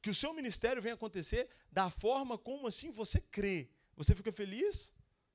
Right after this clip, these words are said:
Ou você sai daqui um pouco tenso? Que a sua família ocorra da forma como você crê,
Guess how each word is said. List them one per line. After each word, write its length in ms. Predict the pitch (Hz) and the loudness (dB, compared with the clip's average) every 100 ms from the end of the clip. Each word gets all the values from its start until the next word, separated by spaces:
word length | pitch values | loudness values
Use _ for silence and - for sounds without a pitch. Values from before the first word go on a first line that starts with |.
| _ _ _ _ _ _ | _ _ _ _ _ _
Ou 80 | 214 | -6
você 120 | 208 | -4
sai 200 | 214 233 | -2 -2
daqui 420 | 202 208 220 202 _ _ _ _ _ | -2 -4 -8 -8 _ _ _ _ _
um 80 | 185 | -4
pouco 300 | 240 226 190 | 0 2 0
tenso? 520 | - 202 160 - - - _ _ _ _ _ - _ _ _ _ _ - _ | 4 6 6 -2 -12 -20 _ _ _ _ _ -20 _ _ _ _ _ -20 _
Que 80 | - | 4
a 40 | 202 | 6
sua 140 | 247 | 6
família 320 | - 220 233 | 2 -4 0
ocorra 300 | 220 226 208 | 0 2 0
da 100 | 208 | 0
forma 280 | 196 214 202 | -2 -4 -4
como 240 | - 220 | -8 -10
você 280 | 180 190 - | -6 2 2
crê, 480 | - - 170 165 | 2 -2 0 0